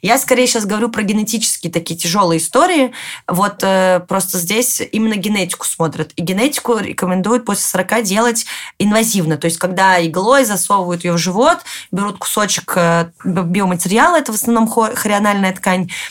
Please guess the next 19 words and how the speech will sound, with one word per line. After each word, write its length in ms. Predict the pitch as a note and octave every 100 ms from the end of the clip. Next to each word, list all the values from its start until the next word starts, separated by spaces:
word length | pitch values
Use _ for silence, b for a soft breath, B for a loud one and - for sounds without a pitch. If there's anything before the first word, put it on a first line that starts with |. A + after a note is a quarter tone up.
| B
и 140 | A#3 C4
оценивают, 720 | B3 - G3+ B3+ A#3 A3+ -
э, 360 | F#3 F3+ F3 E3+
как 240 | - F#3+ F#3+
вообще 240 | F#3 -
че 160 | F#3 F3+
происходит, 460 | F3 F3 - C4 C#4
потому 240 | F#3+ F#3+
что 160 | F#3 F3+
бывают 260 | F3+ G3+
еще 160 | - -
такие 240 | F#3+ F#3
кейсы, 280 | G3+ A3+ A3+
когда 200 | F3+ F#3
на 120 | F#3
узи 500 | G3 F#3+ G3 A3+ E3+ -
нет 480 | F#3+ G#3+ A3+ A3 A3
стопроцентной 640 | - F3+ F3+ F3+ F3 F3+
гарантии, 640 | F3+ A#3 F#4+ G4 E4 D#4+